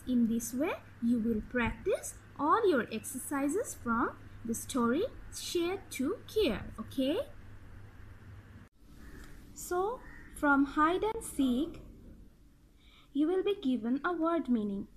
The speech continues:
like cozily. Students, can you tell me what is the meaning of cozily? I'm telling you, cozily means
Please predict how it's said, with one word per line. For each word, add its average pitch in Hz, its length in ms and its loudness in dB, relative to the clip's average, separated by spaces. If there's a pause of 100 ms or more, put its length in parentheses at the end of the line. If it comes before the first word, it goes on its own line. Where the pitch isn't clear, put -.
(120)
like 254 400 -2 (340)
cozily. 277 840 0 (460)
Students, 294 600 -2 (380)
can 240 220 0
you 269 140 4
tell 262 280 2
me 302 300 6 (280)
what 226 220 2
is 262 180 -4
the 359 140 2
meaning 254 360 8
of 339 260 2
cozily? 269 680 4 (1300)
I'm 220 220 -2
telling 254 380 4
you, 370 220 8 (640)
cozily 339 540 4
means 247 580 4